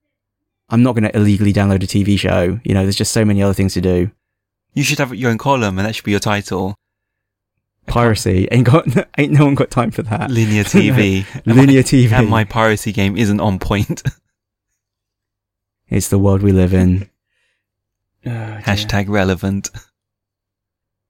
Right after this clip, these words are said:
Speaker 1: So number thirty.
Speaker 2: Metal Gear Solid.
Speaker 1: I've played it on PlayStation one.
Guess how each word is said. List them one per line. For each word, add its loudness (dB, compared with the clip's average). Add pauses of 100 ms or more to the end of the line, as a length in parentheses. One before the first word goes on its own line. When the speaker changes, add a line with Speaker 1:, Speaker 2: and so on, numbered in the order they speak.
(920)
Speaker 1:
So -4
number 0
thirty. -2
Speaker 2:
Metal -4
Gear 2
Solid. 0 (1200)
Speaker 1:
I've -2
played 0
it -2 (160)
on -2
PlayStation 0
one. 0